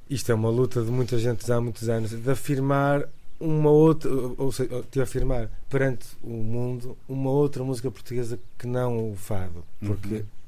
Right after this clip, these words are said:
Speaker 1: é o que, é o que se conhece.
Speaker 2: Sim, é o mais comercial.
Speaker 1: Eu ainda agora, para submeter este disco e as músicas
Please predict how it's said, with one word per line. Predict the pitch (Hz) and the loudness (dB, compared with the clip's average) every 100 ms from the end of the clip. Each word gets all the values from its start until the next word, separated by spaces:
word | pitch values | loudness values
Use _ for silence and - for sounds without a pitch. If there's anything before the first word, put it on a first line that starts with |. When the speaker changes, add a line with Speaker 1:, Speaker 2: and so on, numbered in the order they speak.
| - - - - | -10 -14 -14 -8
Speaker 1:
é | 127 120 | -2 0
o | |
que, | - - - | -2 -2 0
é | 127 | 0
o | |
que | 113 - - | -2 -6 -8
se | - | -8
conhece. | - 131 117 104 95 - | -4 -2 0 0 0 -2
Speaker 2:
Sim, | |
é | 104 | -2
o | 101 | 2
mais | 107 107 | 2 2
comercial. | - 107 104 - 101 | 2 2 2 2 2
Speaker 1:
Eu | 127 | 4
ainda | 127 123 | 4 2
agora, | 123 120 | 2 2
para | 110 120 | 2 0
submeter | 107 120 113 117 - 117 | 2 0 -2 -2 0 2
este | 104 - 107 | 0 0 2
disco | 120 107 - | 2 0 -4
e | 107 | -6
as | 101 | -4
músicas | 120 117 110 110 | -2 -2 -4 -4